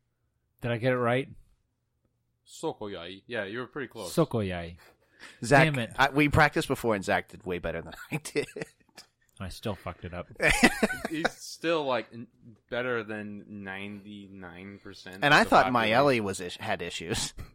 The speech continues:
Speaker 1: Sokoyai. I'm just gonna be saying that randomly throughout the show, you guys, just so you
Speaker 3: Mm-hmm.
Speaker 1: know, every once in a while there's gonna be a pause and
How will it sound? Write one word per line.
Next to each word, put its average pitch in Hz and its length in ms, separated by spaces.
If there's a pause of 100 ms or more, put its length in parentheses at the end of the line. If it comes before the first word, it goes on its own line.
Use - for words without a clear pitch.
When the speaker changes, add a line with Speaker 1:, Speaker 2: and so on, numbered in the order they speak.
(100)
Speaker 1:
Sokoyai. 87 720 (880)
I'm 135 80
just - 100
gonna 208 80
be 196 60
saying 117 320
that 117 160
randomly 104 360
throughout 95 220
the 92 60
show, 95 180
you 95 160
guys, 98 300
just - 200
so 90 280 (160)
you 120 60
Speaker 3:
Mm-hmm. 101 240
Speaker 1:
know, 90 300
every 92 140
once 90 220
in 98 40
a - 40
while 87 80
there's 87 100
gonna 92 80
be 87 80
a 85 60
pause 87 480
and 85 140